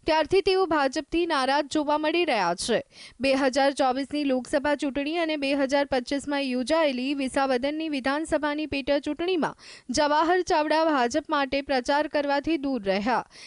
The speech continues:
દસ દિવસ પહેલા આપના નેતા પિયુષ પરમારની સભામાં જવાહર ચાવડાએ હાજરી આપી હતી.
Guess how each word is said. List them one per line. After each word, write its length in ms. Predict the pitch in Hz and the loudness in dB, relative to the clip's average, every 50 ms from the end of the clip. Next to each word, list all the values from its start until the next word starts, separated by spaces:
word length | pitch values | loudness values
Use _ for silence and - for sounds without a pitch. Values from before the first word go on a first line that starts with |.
| - - - | -20 -10 -4
દસ 260 | 226 294 330 349 - - | 0 2 2 2 2 0
દિવસ 300 | 370 339 359 359 - - | 0 0 0 -2 -4 -2
પહેલા 360 | - 320 302 302 311 302 320 | -2 0 0 0 0 0 0
આપના 460 | 320 285 262 269 262 - - 285 277 277 | 0 0 0 -2 -2 -2 -2 -2 -2 -2
નેતા 400 | 269 277 302 285 277 254 262 269 | -2 -4 -4 -2 0 0 0 0
પિયુષ 420 | - 277 262 262 269 269 - - | -2 -4 -4 -2 -2 -4 -4 -2
પરમારની 520 | - 269 254 262 269 277 294 320 320 330 320 | -2 -2 -2 -2 -2 -2 -2 -2 -4 -6 -4
સભામાં 540 | - 320 269 269 269 269 277 277 285 302 277 | -2 -2 -2 0 -2 -2 -2 -2 -4 -2 -2
જવાહર 500 | 277 254 247 240 240 240 220 294 311 320 | -2 0 0 0 0 0 0 -2 -2 -2
ચાવડાએ 500 | - 330 294 277 285 277 269 285 285 285 | 0 0 0 0 2 0 0 0 0 0
હાજરી 480 | 269 269 254 247 247 277 262 320 339 | 0 0 -2 -2 -2 -4 -2 0 0
આપી 320 | 320 294 262 - 247 208 190 | 0 0 -2 -2 -4 -4 -2
હતી. 320 | 170 226 214 - 170 | -2 -2 -2 -2 -4